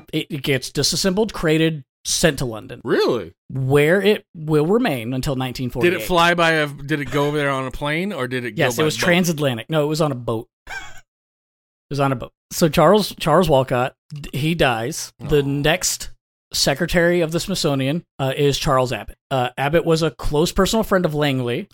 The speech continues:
Speaker 1: Uh, he tried to negotiate a truce with Orville Wright in nineteen twenty-nine.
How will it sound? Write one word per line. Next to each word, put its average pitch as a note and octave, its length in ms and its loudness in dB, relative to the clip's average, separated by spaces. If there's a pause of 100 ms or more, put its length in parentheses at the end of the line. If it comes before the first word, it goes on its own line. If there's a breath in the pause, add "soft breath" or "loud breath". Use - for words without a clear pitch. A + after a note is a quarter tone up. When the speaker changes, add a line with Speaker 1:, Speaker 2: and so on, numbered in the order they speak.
Speaker 1:
Uh, A#2+ 280 0
he C#3+ 360 -6
tried D3 540 -2
to A#3 80 -2
negotiate F#3 560 0
a F#3 40 -6
truce E3+ 360 -2
with F#3 160 -6
Orville C#3+ 260 -2
Wright C3+ 260 2
in B2+ 120 -2
nineteen C3+ 360 -4
twenty-nine. A#2 680 -4